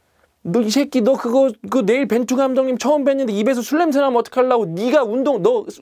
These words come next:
너 운동 끝났냐?" 막 하면서 그냥 축구 그만두라 그런 거예요. 그 정도로 엄격하고 그 정도로 마스터 티처가 옆에 있어서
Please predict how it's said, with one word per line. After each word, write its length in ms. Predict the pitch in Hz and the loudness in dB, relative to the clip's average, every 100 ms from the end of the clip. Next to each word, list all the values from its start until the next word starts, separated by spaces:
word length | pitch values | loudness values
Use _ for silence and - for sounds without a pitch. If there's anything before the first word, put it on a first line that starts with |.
| 208 202 | -8 -2
너 80 | |
운동 300 | 214 220 254 | 0 2 0
끝났냐?" 460 | 247 392 370 262 330 | 0 2 0 0 -4
막 140 | 247 | -6
하면서 480 | - 269 254 294 220 - _ - _ _ _ _ | -6 -4 0 0 0 -8 _ -20 _ _ _ _
그냥 160 | 269 | -2
축구 220 | 269 311 226 | -2 -2 -2
그만두라 480 | 196 269 330 220 | 0 0 2 0
그런 220 | 127 104 92 | -2 -8 -16
거예요. 100 | 98 | -12
그 140 | - | -6
정도로 420 | - 240 262 247 139 | -2 0 2 2 0
엄격하고 680 | 113 107 147 - 139 151 | -2 -4 -4 -4 -4 -4
그 120 | 143 151 | -4 -2
정도로 320 | 190 202 190 | 0 0 0
마스터 360 | 117 123 - 151 | 0 -2 -8 -14
티처가 360 | 143 - 147 | -12 -6 -2
옆에 240 | 110 - 123 | -4 -4 -6
있어서 400 | 110 113 165 | -4 -4 -4